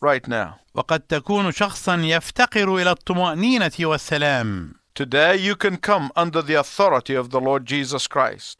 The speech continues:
Speaker 2: تستطيع اليوم أن تأتي لتكون تحت سلطان الرب يسوع المسيح.
Speaker 1: For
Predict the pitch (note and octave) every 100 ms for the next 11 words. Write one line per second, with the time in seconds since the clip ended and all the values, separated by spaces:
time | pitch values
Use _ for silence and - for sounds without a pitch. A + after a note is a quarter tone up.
0 | - F#3+ - A#3 C#4+ D#4 C#4 A#3+ A#3 C4
1 | B3 A3+ G3 G3+ F#3 C4 C#4+ F#3+ G3+ F3+
2 | E3 E3 F3+ E3 A#3+ A#3 F#3+ E3 E3+ -
3 | E3 F3+ E3 A3+ B3 A3+ G3+ F3 B3+ F#3+
4 | E3+ D3+ - G3 D3 D3 D3 C#3 D#3+ A#2+
5 | - - _ - D3 D3